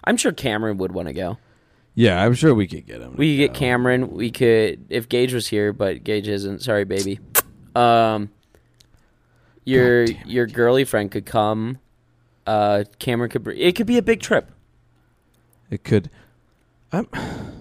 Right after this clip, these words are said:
Speaker 1: He's on his phone again.
Speaker 2: I'm trying to look for notes, but I can't find my big podcast notes. Note. Whatever.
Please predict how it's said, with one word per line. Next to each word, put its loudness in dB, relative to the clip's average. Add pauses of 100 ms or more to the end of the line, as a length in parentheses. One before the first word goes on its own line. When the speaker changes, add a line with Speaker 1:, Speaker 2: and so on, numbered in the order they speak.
(320)
Speaker 1:
He's -2
on 4
his -2
phone -4
again. -6
Speaker 2:
I'm 2
trying 2
to 0
look -2
for 0
notes, 2
but 0
I -2
can't -4
find 0
my 0
big -2
podcast -2
notes. -8 (800)
Note. -4 (680)
Whatever. -14